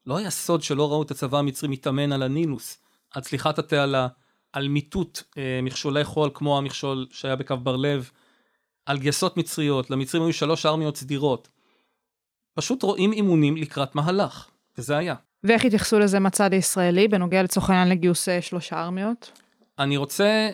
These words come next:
Speaker 1: לדבר על נאום של דיין, אה, אחרי גיוס שהיה כחול לבן באמצע שבעים ושלוש, בסביבות יום העצמאות שלנו, כשלא היה כלום. אה, בתקשורת הישראלית ובכנסת גם, דיין שר הביטחון אמר,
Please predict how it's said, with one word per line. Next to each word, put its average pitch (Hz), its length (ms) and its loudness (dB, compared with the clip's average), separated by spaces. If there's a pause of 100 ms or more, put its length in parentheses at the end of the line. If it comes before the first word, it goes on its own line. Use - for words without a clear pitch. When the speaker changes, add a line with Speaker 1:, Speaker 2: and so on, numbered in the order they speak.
(180)
Speaker 1:
לדבר 139 400 0
על 165 60 4
נאום 160 140 4
של 165 140 -2
דיין, 147 440 2
אה, 135 340 2 (320)
אחרי 165 340 0
גיוס 143 280 -2
שהיה 147 220 2
כחול 139 280 0
לבן 143 380 0
באמצע 131 400 -4
שבעים 135 280 -4
ושלוש, 131 420 -4
בסביבות 131 360 -6
יום 131 120 0
העצמאות 127 300 -4
שלנו, 143 420 0
כשלא 139 340 0
היה 123 120 2
כלום. 147 320 -2 (840)
אה, 139 360 0 (560)
בתקשורת 156 420 0
הישראלית 202 420 0
ובכנסת 170 440 0
גם, 131 340 0
דיין 139 240 -2
שר 185 160 0
הביטחון 165 400 0
אמר, 127 320 0